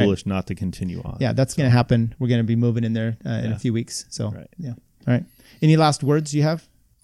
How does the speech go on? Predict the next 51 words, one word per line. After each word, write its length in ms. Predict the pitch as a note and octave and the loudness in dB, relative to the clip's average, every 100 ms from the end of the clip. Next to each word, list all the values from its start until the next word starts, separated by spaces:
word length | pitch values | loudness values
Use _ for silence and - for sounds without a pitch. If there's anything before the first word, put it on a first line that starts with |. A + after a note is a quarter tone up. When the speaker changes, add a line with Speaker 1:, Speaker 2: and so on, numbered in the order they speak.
| _ | _
Speaker 1:
No, 220 | A#2 C#3+ | 4 6
I 80 | B2+ | 6
think 280 | D3 F3+ - | 4 2 2
twenty 320 | - D#3+ E3 | 0 2 4
nineteen, 480 | C#3+ B2+ A2 C3 A#2 | 4 2 2 2 4
we 80 | G2+ | 4
just 120 | G2+ | 0
gotta 140 | A2+ G2+ | -2 0
find 260 | A2 G#2+ | 2 2
a 40 | G2 | 4
way 220 | G2 F#2+ | 4 2
to 140 | - | 0
kinda 280 | - G2 F2+ | -2 -2 0
loop 460 | F2 F#2+ F#2+ - - | -2 -2 -2 -6 -14
Kurt 380 | - G#2+ G2 - | -8 -6 -6 -8
back 300 | F#2+ F2+ - | -8 -8 -10
in 140 | F2 E2 | -10 -10
on 160 | E2 | -12
this. 380 | F2+ F2+ - - _ _ _ _ _ _ _ _ _ _ _ - - | -12 -14 -18 -20 _ _ _ _ _ _ _ _ _ _ _ -20 -8
He's 100 | A2+ | -4
Speaker 2:
Well, 160 | A3+ C#3+ | -2 -2
Speaker 1:
missed. 200 | - - | -4 0
Speaker 2:
he's 180 | G#3+ | 0
a 20 | D3+ | 0
busy 280 | C3 A#2 | -2 -2
guy, 420 | A2+ A2+ A#2+ D3+ - | -4 -4 -4 -6 -6
Speaker 1:
No, 60 | G#3 | -4
he's 120 | C3+ | -2
Speaker 2:
and 80 | C3 | -2
we'll 100 | C#3 | -4
just 140 | A#2 | -2
Speaker 1:
not. 60 | C#3+ | -6
Speaker 2:
have 40 | - | -6
to 80 | |
figure 240 | B2 C3+ A#2+ | -6 -4 -4
something 260 | - B2 | -4 -4
out, 140 | A#2 D3 | -4 -2
whether 200 | B2+ B2 | -2 0
we 120 | A#2+ | -2
do 140 | B2 | -2
Skyping 580 | B2 - - B2+ B2+ D#3+ | -2 -2 0 0 0 -2
it 320 | F#3+ - - - | -2 -4 -10 -6
or 440 | C3 A#2+ A#2 A2+ | -4 -2 0 -2
we 140 | A#2+ A#2+ | -2 -4
just, 360 | - A#2+ - | -4 -10 -8
uh, 140 | C#3+ A#2 | -6 -4
bring 220 | A2+ C3 | -2 -2
him 100 | B2 | -2
in. 160 | E3+ G#3+ | -2 -4
But, 220 | - - | -6 -6
um, 260 | A2+ A2 | -6 -6